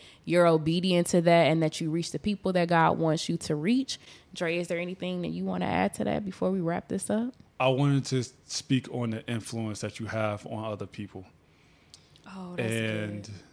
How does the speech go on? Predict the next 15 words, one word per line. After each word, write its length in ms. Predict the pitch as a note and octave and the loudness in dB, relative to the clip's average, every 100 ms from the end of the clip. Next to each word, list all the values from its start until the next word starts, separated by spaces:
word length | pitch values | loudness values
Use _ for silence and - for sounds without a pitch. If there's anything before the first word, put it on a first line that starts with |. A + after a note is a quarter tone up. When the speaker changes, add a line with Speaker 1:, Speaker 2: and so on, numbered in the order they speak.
| _ _ _ _ _ _ _ _ _ _ _ _ _ _ _ _ _ _ _ _ _ _ _ - | _ _ _ _ _ _ _ _ _ _ _ _ _ _ _ _ _ _ _ _ _ _ _ -6
Speaker 2:
the 200 | B2+ C#3 | -4 0
influence 840 | D#3 D3 D3+ D3 C#3 C3 C3 - _ - | 0 0 2 4 4 0 -4 -10 _ -4
that 300 | C3 B2+ B2+ | 0 0 0
you 200 | B2 B2 | -4 -2
have 260 | A#2+ B2+ A#2+ | 2 2 0
on 160 | A#2+ | -2
other 100 | A#2 | -4
people, 380 | A2+ B2 A2+ A2 | -4 -6 -6 -6
sometimes 640 | - A#2+ A2+ A#2 A2+ G#2+ | -4 -6 -4 -6 -6 -6
you 80 | A2 | -6
might 260 | A2+ A2 A2 | -4 -4 -4
not 200 | G#2+ G#2+ | -6 -6
even 260 | A2 G#2+ | -8 -8
understand 640 | A2 G#2 F#2+ - G#2 F#2 | -8 -8 -10 -12 -12 -12
it. 100 | F#2 | -14